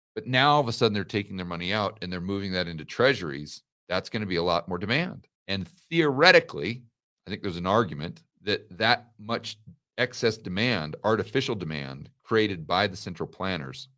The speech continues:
could have brought rates yields down to a level that would actually invert the curve,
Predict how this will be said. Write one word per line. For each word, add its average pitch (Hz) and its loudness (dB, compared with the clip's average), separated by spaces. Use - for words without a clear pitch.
could 131 8
have 104 -6
brought 113 2
rates 107 -2
yields 87 -4
down 98 -2
to 117 -6
a 104 -2
level 85 -2
that 110 -2
would 107 -4
actually 104 -2
invert 95 -6
the - -12
curve, 78 -4